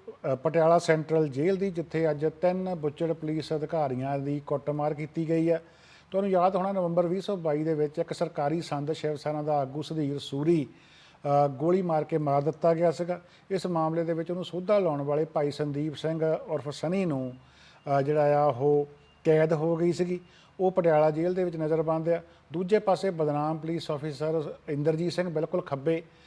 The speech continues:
ਵਿਚਾਲੇ ਸੂਬਾ ਸਿੰਘ ਆ ਤੇ ਤੀਜਾ ਗੁਰਬਚਨ ਸਿੰਘ, ਜਿਹੜੇ ਕਿ ਅੱਡ ਅੱਡ ਅਹੁਦਿਆਂ ਦੇ ਉੱਤੇ, ਕੋਈ ਡੀ ਐਸ ਪੀ ਸੀ, ਕੋਈ ਇੰਸਪੈਕਟਰ ਸੀ। ਇਹਨਾਂ ਨੇ ਆਪਣੇ ਰਾਜ ਦੇ ਵਿੱਚ ਪੰਜਾਬ ਦੀ ਜਵਾਨੀ ਦਾ ਜਿਹੜਾ ਆ, ਬਹੁਤ ਘਾਣ ਕੀਤਾ।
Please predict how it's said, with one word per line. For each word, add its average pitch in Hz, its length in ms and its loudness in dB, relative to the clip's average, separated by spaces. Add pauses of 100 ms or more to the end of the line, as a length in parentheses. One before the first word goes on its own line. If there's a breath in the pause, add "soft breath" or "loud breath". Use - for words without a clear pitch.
(160 loud breath)
ਵਿਚਾਲੇ 160 380 2
ਸੂਬਾ 147 380 2
ਸਿੰਘ 175 280 -2
ਆ 180 40 4
ਤੇ 180 80 0
ਤੀਜਾ 165 320 -2
ਗੁਰਬਚਨ 135 420 -4
ਸਿੰਘ, 139 300 -2 (400 loud breath)
ਜਿਹੜੇ 160 180 0
ਕਿ 180 220 2
ਅੱਡ 156 140 0
ਅੱਡ 165 120 4
ਅਹੁਦਿਆਂ 170 240 0
ਦੇ 180 80 0
ਉੱਤੇ, 165 240 0
ਕੋਈ 160 360 -4
ਡੀ 143 200 -4
ਐਸ 151 160 -6
ਪੀ 175 140 -6
ਸੀ, 175 180 -6
ਕੋਈ 170 140 -2
ਇੰਸਪੈਕਟਰ 147 500 0
ਸੀ। 170 200 -4 (360 loud breath)
ਇਹਨਾਂ 196 140 0
ਨੇ 196 80 2
ਆਪਣੇ 175 320 2
ਰਾਜ 147 260 4
ਦੇ 165 60 0
ਵਿੱਚ 170 100 -2
ਪੰਜਾਬ 147 440 0
ਦੀ 165 80 -2
ਜਵਾਨੀ 143 440 -4
ਦਾ 156 160 0
ਜਿਹੜਾ 156 420 0
ਆ, 160 40 -10 (440 loud breath)
ਬਹੁਤ 139 360 0
ਘਾਣ 165 220 2
ਕੀਤਾ। 156 500 -2